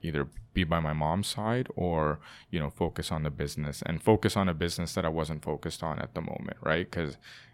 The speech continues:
nothing else was in my mind other than, you know, my mom and, and h-, seeing her through this and being by her side through this. So I made the choice, and, you know, it's the right choice, which was to be by my mom's side, make sure that she was taken care of, make sure that she was okay.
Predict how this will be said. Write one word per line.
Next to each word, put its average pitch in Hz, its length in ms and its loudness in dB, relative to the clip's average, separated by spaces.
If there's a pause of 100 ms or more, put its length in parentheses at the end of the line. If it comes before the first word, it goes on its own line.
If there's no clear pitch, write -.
nothing 98 440 4
else 85 200 -2
was 85 140 0
in 85 100 0
my 82 140 2
mind 73 400 0
other 69 180 -2
than, 71 440 -4
you 76 100 -4
know, 73 300 -4
my 80 100 -2
mom 76 420 -2
and, 76 280 -2
and 73 180 -4
h-, 82 160 -6
seeing 80 360 -4
her 76 120 -2
through 80 260 -4
this 90 220 0
and 80 140 -2
being 73 220 -2
by 71 120 0
her 73 140 0
side - 400 -2
through 50 180 -4
this. - 240 -6 (320)
So - 160 4
I 120 80 8
made 123 240 6
the 101 80 2
choice, - 480 -6
and, 82 420 0
you 90 80 -2
know, 80 140 0
it's 78 140 -4
the 85 120 0
right 82 240 4
choice, 76 400 -2
which - 200 -8
was 78 220 -2
to - 100 -8
be 85 160 -2
by 87 160 0
my 82 120 2
mom's 80 300 -2
side, 78 400 2 (400)
make 90 180 2
sure 87 200 0
that 78 100 -2
she - 160 -6
was 80 140 -8
taken - 320 -6
care 76 240 -4
of, 73 180 -6
make 76 160 -8
sure 80 240 -6
that 76 240 -4
she - 160 -8
was 76 220 -6
okay. 73 440 -6